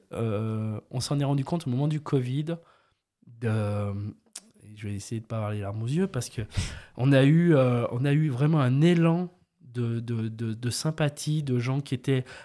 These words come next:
assez discrets dans notre librairie, qui sont venus, qui sont,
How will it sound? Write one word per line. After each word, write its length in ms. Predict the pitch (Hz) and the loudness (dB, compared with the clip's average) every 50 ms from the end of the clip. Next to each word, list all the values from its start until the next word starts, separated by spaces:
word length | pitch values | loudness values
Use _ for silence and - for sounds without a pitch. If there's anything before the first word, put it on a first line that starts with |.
| - - | -8 -2
assez 280 | 123 131 135 - 165 | 0 0 2 4 2
discrets 400 | 151 143 160 156 - - - 151 | 2 2 2 0 0 2 2 2
dans 140 | 147 147 143 | 4 4 4
notre 220 | 143 143 139 - 147 | 4 2 2 2 0
librairie, 380 | 147 135 139 139 135 139 147 147 | 2 2 2 4 4 2 0 0
qui 100 | - - | -4 -4
sont 100 | - 120 | -4 -2
venus, 300 | 120 131 139 143 - - | -2 -2 -4 -4 -6 -10
qui 40 | |
sont, 220 | - - 117 117 | -8 -6 -6 -6